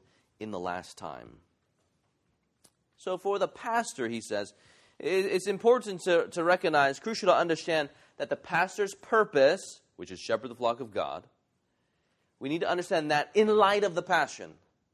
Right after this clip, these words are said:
in light of the return of Jesus Christ, we gotta ask, well, what's the driving, underlining desire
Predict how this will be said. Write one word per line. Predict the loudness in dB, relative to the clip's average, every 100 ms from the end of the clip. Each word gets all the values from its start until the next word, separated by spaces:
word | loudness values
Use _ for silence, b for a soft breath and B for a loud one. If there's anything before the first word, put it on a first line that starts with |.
| _ _ _ _ _ _ -8
in | -2
light | 4 6 6
of | 4
the | 0
return | -2 -2 -4 -2
of | -4
Jesus | -8 -10 -8
Christ, | -2 -4 -2
we |
gotta | -2 -2
ask, | -2
well, | -2 -4
what's | -4
the | -6
driving, | -8 0 2 2 0 -4 -4
underlining | -4 -4 0 -2 -2 -8
desire | -8 0 0 0 -4